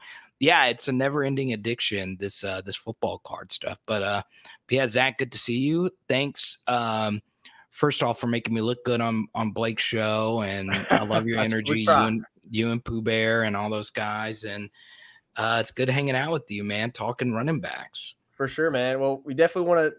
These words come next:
Speaker 2: talk about the running backs. We've been going through, you know, this, this series of previewing all the different position groups, and I know, I knew I just had to bring you on for the running backs 'cause you
Speaker 1: Right.
Speaker 2: did that,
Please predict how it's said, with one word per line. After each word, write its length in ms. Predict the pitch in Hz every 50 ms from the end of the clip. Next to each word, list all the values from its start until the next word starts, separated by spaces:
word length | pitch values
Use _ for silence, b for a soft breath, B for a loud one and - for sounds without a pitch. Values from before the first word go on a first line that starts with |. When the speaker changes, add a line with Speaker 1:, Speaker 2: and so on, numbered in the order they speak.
| 139 139
Speaker 2:
talk 220 | - 156 156 151 -
about 160 | 160 151 -
the 80 | 151
running 260 | 143 143 147 147 147 143
backs. 320 | 147 151 151 151 151 -
We've 140 | 147 143 139
been 180 | 143 139 135
going 300 | 131 139 143 151 151 143
through, 460 | 135 - 147 147 147 147 143 135 135 b b b b b b
you 100 | - 127
know, 240 | 131 135 135 135 131
this, 300 | 131 131 127 127 - -
this 400 | - 139 131 123 127 - - -
series 720 | - - - - - 160 160 160 156 156 156 151 135 139
of 200 | 131 123 123 -
previewing 420 | - 160 160 156 143 147 151 151 143
all 140 | 143 143 139
the 100 | 139 135
different 300 | 139 139 147 143 135 135
position 400 | 135 127 139 139 135 - 135 127
groups, 340 | 131 135 143 143 - -
and 100 | - 139
I 80 | 139 139
know, 220 | 143 147 156 151 -
I 120 | - 143 151
knew 140 | 170 180
I 40 | 165
just 180 | 147 143 127 -
had 260 | - 147 147 147 139
to 100 | 143 131
bring 220 | 117 139 143 139
you 100 | 135 139
on 140 | 135 135 135
for 100 | - 139
the 80 | 131 123
running 220 | 127 131 135 127
backs 200 | 131 131 127 -
'cause 140 | - - -
you 160 | 101 95 98
Speaker 1:
Right. 100 | 98 104
Speaker 2:
did 180 | 127 139 135 131
that, 200 | 131 131 -